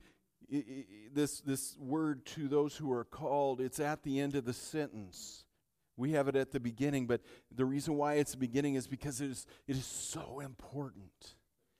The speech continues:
The Greek structure makes it so important that it says this is the, the word of the sentence. And it points to this being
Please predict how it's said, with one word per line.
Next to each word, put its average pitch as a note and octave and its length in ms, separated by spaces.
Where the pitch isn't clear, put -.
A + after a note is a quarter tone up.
The C3 100
Greek C#3+ 380
structure D3 640
makes C3 360
it A#2+ 140
so E3+ 540
important C#3 560
that B2 160
it C3 100
says C3+ 280
this D#3 260
is C#3+ 160
the, C#3 240
the D#3 300
word C#3+ 500
of B2+ 260
the B2+ 100
sentence. - 1120
And B2 120
it C#3+ 80
points D#3 500
to C#3+ 80
this C3+ 260
being B2+ 360